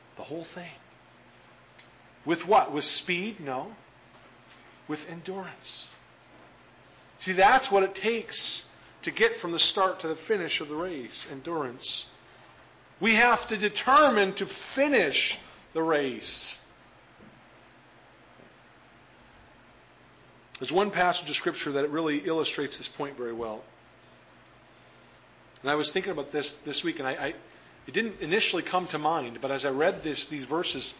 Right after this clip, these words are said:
there's something that really jumped out at me. You can turn there, Luke chapter eight. Okay. Luke chapter eight this morning, I want to look at this passage real quickly 'cause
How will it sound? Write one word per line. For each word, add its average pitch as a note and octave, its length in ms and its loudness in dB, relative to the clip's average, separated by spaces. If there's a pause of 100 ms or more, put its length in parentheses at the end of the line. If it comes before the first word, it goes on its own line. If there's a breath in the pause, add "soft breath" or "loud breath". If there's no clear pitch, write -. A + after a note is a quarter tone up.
(280 loud breath)
there's C3+ 160 -2
something G#3+ 220 0
that E3 80 -6
really D#3 220 -2
jumped D3 320 -2
out C#3 160 4
at D#3 80 -8
me. A#2+ 80 -8
You D3+ 120 -2
can F#3 140 0
turn F#3 320 0
there, C#3 220 2 (240 loud breath)
Luke F3 240 2
chapter - 400 2
eight. D3+ 360 -4 (1040)
Okay. B2+ 100 -18 (680 loud breath)
Luke D#3 220 2
chapter F3 340 2
eight D#3 240 0
this - 180 -4
morning, D#3 300 -2
I C#3 40 2
want C#3+ 120 2
to C#3 80 0
look D3+ 140 0
at - 80 -10
this C3+ 180 0
passage - 540 -6
real C#3 140 0
quickly C#3+ 280 -4
'cause - 300 -2